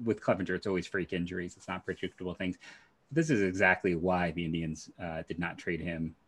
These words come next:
to an American League team. And, uh, you know, the other, Chad Green was the guy I said if they were gonna trade him to the Yankees, that was the guy I wanted to target. So, I mean, their pen, they, they even have the advantage in the pen. So it's, and that's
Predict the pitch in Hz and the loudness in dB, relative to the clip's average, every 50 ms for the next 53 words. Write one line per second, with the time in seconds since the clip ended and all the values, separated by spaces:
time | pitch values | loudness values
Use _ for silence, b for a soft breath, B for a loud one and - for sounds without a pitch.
0 | _ _ _ - - 90 82 85 85 87 - 92 90 87 92 87 87 85 85 82 | _ _ _ -4 -2 -2 0 0 -2 -4 -6 -4 -2 0 0 0 0 -2 -2 -4
1 | - 85 82 85 82 78 - - 92 85 85 85 85 82 b b b b b b | -4 -6 -4 -4 -6 -8 -8 -6 -6 -4 -2 -4 -4 -6 b b b b b b
2 | b b b _ - 85 85 87 85 85 82 85 87 85 85 - - 113 113 113 | b b b _ -14 -10 -8 -4 -2 -2 0 0 0 0 0 0 4 6 8 8
3 | 104 98 101 101 110 - 95 - 113 104 87 - 101 107 117 127 110 101 98 101 | 8 8 8 6 4 2 0 2 2 2 4 4 6 8 10 10 10 8 4 4
4 | 98 92 92 92 - 107 90 90 - - 90 87 101 110 110 110 101 90 - - | 4 4 4 4 4 2 2 2 2 2 4 6 6 6 6 6 6 2 4 4
5 | 104 95 95 92 101 95 92 92 92 92 - _ _ _ _ - - 117 101 92 | 6 6 6 6 4 4 4 4 2 -2 -4 _ _ _ _ 0 2 4 4 6
6 | 95 92 92 - - 101 - 98 95 101 95 95 90 95 85 95 90 92 92 92 | 6 4 4 2 0 0 4 6 4 4 4 2 0 2 2 4 4 6 4 4
7 | 92 92 92 95 87 82 - - - 98 101 104 95 82 76 - - 92 92 92 | 4 2 2 0 -2 -4 -6 -2 4 4 4 4 4 0 -4 -2 0 0 2 4
8 | 104 107 110 120 120 - - 123 110 107 107 107 110 104 B B B B B B | 4 6 6 6 6 4 4 6 8 8 8 8 6 4 B B B B B B
9 | B B B B - - - 127 120 120 113 - - 120 123 110 110 127 123 120 | B B B B -20 -8 2 6 6 6 6 6 2 2 2 6 8 8 10 10
10 | 117 107 113 104 107 101 90 95 92 92 92 85 87 90 80 82 - - 85 80 | 8 4 4 4 4 4 6 6 4 4 4 2 0 -2 -4 -4 -4 -4 -4 -4
11 | 76 - 90 92 _ - - - - 104 98 104 110 107 - - 92 104 101 107 | -4 -6 -10 -14 _ -18 -8 0 2 4 6 6 4 2 0 -4 -4 -2 -2 -2
12 | 101 - _ - 113 110 - - - | -2 -4 _ -6 -6 -6 -6 -12 -20